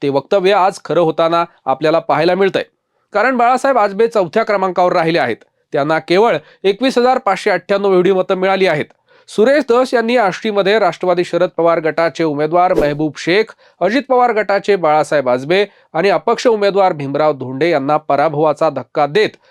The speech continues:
तब्बल सत्याहत्तर हजार नऊशे पंच्याहत्तर मतांनी जोरदार विजय नोंदवला. यानंतर झालेल्या विजयी सभेत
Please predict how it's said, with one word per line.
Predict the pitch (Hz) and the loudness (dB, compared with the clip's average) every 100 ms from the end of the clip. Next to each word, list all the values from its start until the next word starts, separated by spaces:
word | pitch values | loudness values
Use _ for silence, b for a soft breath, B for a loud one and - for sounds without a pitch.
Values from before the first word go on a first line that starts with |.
| b - | b -4
तब्बल | 208 196 160 120 _ - | -2 0 -2 -4 _ -6
सत्याहत्तर | 202 190 247 254 240 | -4 0 -2 0 0
हजार | 226 233 214 | 2 0 0
नऊशे | 196 180 202 | -2 -2 -4
पंच्याहत्तर | 196 160 156 202 214 196 | -2 -4 -2 -2 0 -2
मतांनी | 165 165 165 165 | 0 -2 -2 -4
जोरदार | 127 151 143 151 147 | -2 -2 0 0 -2
विजय | 98 120 143 147 | -4 -4 -2 -2
नोंदवला. | 135 170 147 113 - _ _ _ _ - | -2 -2 0 -2 -4 _ _ _ _ -4
यानंतर | 147 185 185 214 | -2 -2 0 0
झालेल्या | 202 220 | 0 0
विजयी | 233 190 220 | -2 0 -2
सभेत | 240 226 240 | 0 0 0